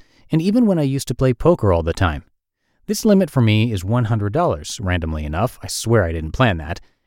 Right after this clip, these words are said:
and it allows me to make quicker decisions and a little less overthinking. So the takeaways today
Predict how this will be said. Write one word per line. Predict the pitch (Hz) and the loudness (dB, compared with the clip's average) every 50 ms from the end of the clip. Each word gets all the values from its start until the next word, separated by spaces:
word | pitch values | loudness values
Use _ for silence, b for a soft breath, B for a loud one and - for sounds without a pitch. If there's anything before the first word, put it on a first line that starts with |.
| _ _ _ - | _ _ _ -2
and | 151 151 147 | -2 -2 0
it | 143 139 | 0 0
allows | 143 139 151 185 220 196 165 | 0 0 0 -2 -2 0 2
me | 151 139 135 131 | 2 2 2 2
to | - 120 | 2 2
make | 120 120 117 113 - _ _ | 4 4 2 0 -2 _ _
quicker | - - 185 - 175 147 | -2 -2 0 2 2 2
decisions | 120 113 - - 131 117 104 95 85 85 - | 2 0 2 2 2 2 2 0 -2 -2 -2
and | - 131 120 | 0 0 2
a | 120 | 2
little | 139 165 175 160 131 | 2 2 0 0 0
less | 117 113 110 - - _ - | 0 -2 -2 -4 -10 _ -6
overthinking. | 110 98 87 95 - - 101 90 - 85 69 _ _ _ _ _ _ _ _ _ _ _ _ _ - | -4 -2 -2 -2 0 2 0 0 0 -4 -12 _ _ _ _ _ _ _ _ _ _ _ _ _ -2
So | - 196 196 | 2 2 2
the | 175 190 | 2 0
takeaways | 156 - 254 254 220 165 123 110 104 | -2 -2 -2 0 2 2 2 2 0
today | - - 101 90 87 85 87 95 | -4 -4 -2 -2 -2 -2 -2 -4